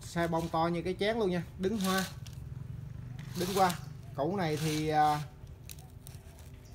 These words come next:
củ này thì, à, già to nha quý chị. Rồi cây số sáu này là giá, à, bảy chục nha, bảy chục.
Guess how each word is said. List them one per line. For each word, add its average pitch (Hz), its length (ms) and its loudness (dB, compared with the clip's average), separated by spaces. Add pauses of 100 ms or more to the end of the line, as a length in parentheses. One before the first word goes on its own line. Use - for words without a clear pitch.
(560)
củ 165 200 0
này 156 420 2
thì, 156 300 0
à, 151 500 2 (140)
già 156 440 2
to 185 260 8
nha 190 120 0
quý 214 100 2
chị. 165 200 2 (920)
Rồi 175 160 6
cây 190 140 2
số 214 140 0
sáu 208 240 6
này 190 160 2
là 165 80 6
giá, 180 340 4 (500)
à, 165 220 0
bảy 160 160 2
chục 160 260 -2
nha, 180 120 4 (160)
bảy 165 140 -2
chục. 156 240 0